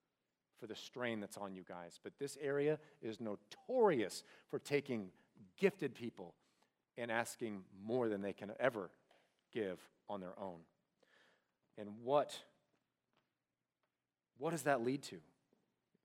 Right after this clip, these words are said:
Well, the Bible said it, uselessness, anxiety, stress, destruction. Um, I think of crazy talented people like yourselves, driven to perfection by the world they live in.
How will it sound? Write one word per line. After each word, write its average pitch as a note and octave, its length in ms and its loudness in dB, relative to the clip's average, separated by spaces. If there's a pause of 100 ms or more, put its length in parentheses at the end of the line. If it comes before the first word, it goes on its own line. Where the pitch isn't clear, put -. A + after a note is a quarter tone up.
(140)
Well, A2+ 80 -10
the A2+ 60 -8
Bible C3 260 2
said D#3+ 240 -6
it, A2+ 80 -8
uselessness, C#3 640 -4
anxiety, B2 580 0
stress, - 760 2 (100)
destruction. D3+ 840 -4 (760)
Um, B2+ 500 8 (460)
I D#3 140 10
think A#3+ 320 8
of C#3+ 380 12 (540)
crazy G#3 480 10
talented E3 600 12
people D3+ 300 8
like A#2+ 220 12
yourselves, G#2 680 0
driven G3 800 12 (280)
to F3+ 160 6
perfection D3 720 6
by C3 160 10
the B2+ 100 8
world C3+ 280 8
they B2 80 8
live A#2+ 240 8
in. G2+ 180 6